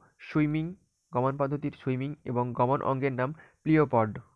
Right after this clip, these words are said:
নেক্সট দেখো জেলিফিশ বা অক্টোপাস, এ দুটোর ক্ষেত-, একই হবে। গমন পদ্ধতি রয়েছে সুইমিং এবং গমন অঙ্গ স্পেসি। নেক্সট দেখো শামুক অথবা ঝিনুক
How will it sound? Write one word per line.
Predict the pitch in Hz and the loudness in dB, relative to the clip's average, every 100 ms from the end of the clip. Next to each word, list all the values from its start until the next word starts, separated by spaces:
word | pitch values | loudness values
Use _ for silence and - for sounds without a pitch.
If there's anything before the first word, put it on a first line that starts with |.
| _ _ _ _ _ _ _ _ _ _ 932 _ 960 _ _ _ _ _ _ _ _ _ _ _ - | _ _ _ _ _ _ _ _ _ _ _ _ _ _ _ _ _ _ _ _ _ _ _ _ -4
নেক্সট | 127 143 - | -2 -2 2
দেখো | 143 143 147 | 2 2 2
জেলিফিশ | 127 127 127 151 | 2 2 0 -6
বা | 127 139 - | 0 0 2
অক্টোপাস, | 123 - 131 131 147 - _ - | -2 -2 -2 2 0 -2 _ -12
এ | - | -4
দুটোর | 123 131 139 | -2 0 -2
ক্ষেত-, | 147 139 - _ | -2 -8 -10 _
একই | 120 120 147 | -4 -2 -2
হবে। | 143 147 196 - _ _ | 0 -2 -8 -14 _ _
গমন | 113 120 135 156 | -2 2 2 2
পদ্ধতি | 139 147 151 | 2 2 0
রয়েছে | 147 135 147 | 0 0 -2
সুইমিং | - 127 139 165 - | -2 -2 -2 -8 -4
এবং | 123 120 - | 0 0 0
গমন | 120 240 143 | -6 -2 0
অঙ্গ | - 135 131 160 - _ | 0 0 0 -2 -6 _
স্পেসি। | _ 139 131 - 110 - _ _ _ _ _ _ _ _ | _ 0 0 -2 -8 -8 _ _ _ _ _ _ _ _
নেক্সট | - 120 143 | -4 -4 -2
দেখো | - 139 139 170 _ _ _ _ _ _ _ _ | -4 -2 -2 -6 _ _ _ _ _ _ _ _
শামুক | 143 139 170 180 | -2 0 -2 -2
অথবা | 123 127 151 160 170 | 0 0 2 0 0
ঝিনুক | - 117 110 110 _ | -2 -6 -6 -8 _